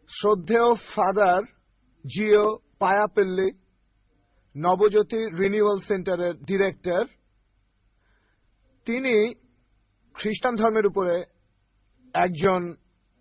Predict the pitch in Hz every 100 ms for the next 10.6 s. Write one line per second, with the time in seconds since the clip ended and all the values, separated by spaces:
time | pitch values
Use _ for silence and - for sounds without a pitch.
0 | - 139 127 196 208 196 180 160 165 147
1 | - - 170 _ _ _ _ _ _ _
2 | 202 208 226 190 175 165 135 180 185 185
3 | 143 165 170 143 - 123 - _ _ _
4 | _ _ _ _ _ _ _ _ _ _
5 | _ _ _ _ _ _ _ _ _ _
6 | _ _ _ _ _ 156 - - 196 165
7 | 185 185 233 208 180 165 180 - _ _
8 | _ _ _ _ _ 208 - 220 214 220
9 | - 175 196 214 - 196 180 180 175 175
10 | 185 175 190 175 175 226